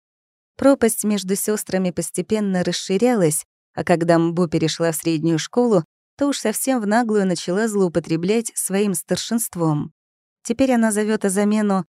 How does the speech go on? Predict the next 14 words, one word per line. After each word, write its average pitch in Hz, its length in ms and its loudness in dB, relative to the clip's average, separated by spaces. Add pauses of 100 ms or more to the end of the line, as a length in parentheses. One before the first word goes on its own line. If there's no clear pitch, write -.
(100)
ребёнком 180 680 0 (280)
и 220 80 0
наслаждается 196 720 0
своими 160 400 0
женскими 156 480 0
секретиками. 156 840 -2 (400)
Да 175 160 2
что 302 240 -2
там 233 180 0
говорить, 160 500 0 (320)
они 226 220 2
стали 208 320 0
почти 180 400 -2
чужими. 160 640 -4